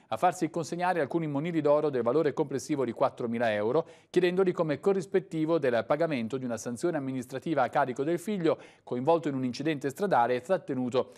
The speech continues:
nella stazione dei carabinieri di Genova Bolzaneto, e questa una scusa classica per estorcere denaro. La pensionata ha fatto poi denuncia ai carabinieri di Lavagna. E a Lavagna un uomo di cinquantotto anni ha minacciato, ingiuriato e molestato ripetutamente al telefono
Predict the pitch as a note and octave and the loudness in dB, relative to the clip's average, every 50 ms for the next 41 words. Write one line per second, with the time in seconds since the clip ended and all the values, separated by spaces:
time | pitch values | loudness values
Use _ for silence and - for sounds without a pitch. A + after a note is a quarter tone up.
0 | - - C3+ C3+ C3 - D#3 C3+ - - D3 C#3 C3+ C3 A#2+ A2+ G#2+ - B2+ C3 | -6 -2 0 0 2 0 -2 -4 -2 -2 -2 -2 -2 -2 -2 -2 -2 0 0 0
1 | B2+ B2 B2+ C3 C3 A#2+ A#2 A2 A2+ G#2+ C3+ C3+ B2+ A2+ G#2+ A2 B2 C3+ B2 - | 0 -2 -4 -4 -2 -2 -2 -4 -4 -4 -4 -4 -4 -4 -2 -2 -2 -2 0 -2
2 | D#3+ A#2 G2 F#2+ G2 A2 G2+ - - - - - C3+ C3 C#3 A#2+ A2 - C3 C3 | -2 -2 -2 -4 -6 -6 -6 -6 -14 -14 -8 -8 -4 -2 -2 -2 0 0 0 0
3 | - D#3 C3 B2+ A#2 A2+ A2 - - C3 C3 A#2+ - - B2+ A#2+ - - A2+ - | 0 -2 -4 -2 -2 -2 -4 -6 -6 -6 -4 -4 0 0 0 0 0 -4 -6 -8
4 | A2+ G2+ A#2+ A2+ A#2 A2 - - D3+ D3 B2+ - - A#2+ A2 G2+ G2+ G2 F2 E2 | -6 -6 -4 -6 -8 -6 0 2 2 2 2 -2 -2 -4 -2 -2 -4 -6 -6 -6
5 | E2+ F#2 F2+ - - - - - _ _ B2+ B2 F#3+ F#3 - F#3+ E3+ D3+ C#3+ - | -4 -6 -8 -8 -12 -20 -20 -20 _ _ -2 0 0 0 2 2 2 4 4 2
6 | C#3 - D3+ C3 - C3 A2+ C#3+ C3 C3 D#3+ D#3 A#2+ A2+ A2 A#2+ A#2+ A2+ - C#3+ | 0 0 0 -2 -2 -2 0 0 0 0 0 -2 -4 -4 -4 -4 -4 -2 0 0
7 | C3 A#2+ A#2 A2 A2 A2 G#2 G#2 G2 G2+ F#2 E2+ E2 D#2 D#2+ E2+ F2+ F#2 - - | 0 0 -2 -4 -4 -4 -4 -6 -4 -4 -4 -4 -4 -6 -8 -10 -10 -12 -12 -14
8 | _ _ _ _ _ _ _ _ _ _ _ _ _ _ - C3 A2 G#2+ A2+ C3 | _ _ _ _ _ _ _ _ _ _ _ _ _ _ -4 0 2 4 4 4
9 | D3+ F3 F#3+ G3+ G3 F3 D3 - - - - - - B2 D3+ E3+ F3+ F3 D3+ C#3 | 4 4 2 2 0 -2 -2 -4 -8 -18 -20 -8 -4 0 2 4 4 4 2 0
10 | - E3 D3+ - D3+ C#3+ - - F3+ E3 - - F3 F3+ F#3+ F#3+ F3 D#3 C3 C#3+ | -4 -6 -2 0 -2 -2 0 0 0 0 2 2 4 4 4 4 2 -2 -2 -2
11 | E3 F#3 F3 E3 - - F3+ F3 F3 E3+ F3 D3 C3+ B2 C3+ C#3 D#3+ E3+ D#3 - | 0 0 0 -2 0 2 2 4 4 2 0 -4 -4 -4 -2 0 2 2 2 2
12 | D#3 C3+ C3+ C3+ C3+ B2 - - D#3 C#3+ C#3 C3+ D#3 D3 B2+ A#2+ - A2+ G#2 A#2 | 0 -2 0 -2 -2 -2 0 2 4 4 4 2 0 -2 -2 -2 -4 -6 -8 -4
13 | - C3 C3 D3 D#3 D#3 C3 - A2+ G2+ - C#3 D#3+ D#3 - D#3 C#3+ C#3+ A#2+ | -4 -4 -2 -2 -4 -6 -4 -6 -4 -4 -2 -2 -2 -2 -2 -2 -4 -4 -4